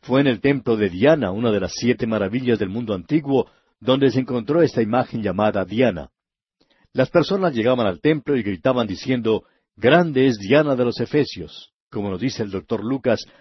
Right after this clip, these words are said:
allá en el libro de los Hechos, capítulo diecinueve,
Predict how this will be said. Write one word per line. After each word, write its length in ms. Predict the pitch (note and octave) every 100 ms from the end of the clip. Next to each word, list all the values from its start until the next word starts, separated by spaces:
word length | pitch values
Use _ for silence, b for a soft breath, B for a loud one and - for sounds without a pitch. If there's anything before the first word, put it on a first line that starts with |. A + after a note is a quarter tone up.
| b
allá 360 | G#2+ F#2 G2+ A#2+
en 120 | A2
el 100 | F#2+
libro 260 | G#2 A#2 G#2
de 100 | F#2+
los 200 | F2 C3+
Hechos, 420 | B2 C3 B2 -
capítulo 420 | G#2+ F#2+ A#2 A2+ G#2+
diecinueve, 720 | F#2+ F2+ F#2+ G2 B2 A2+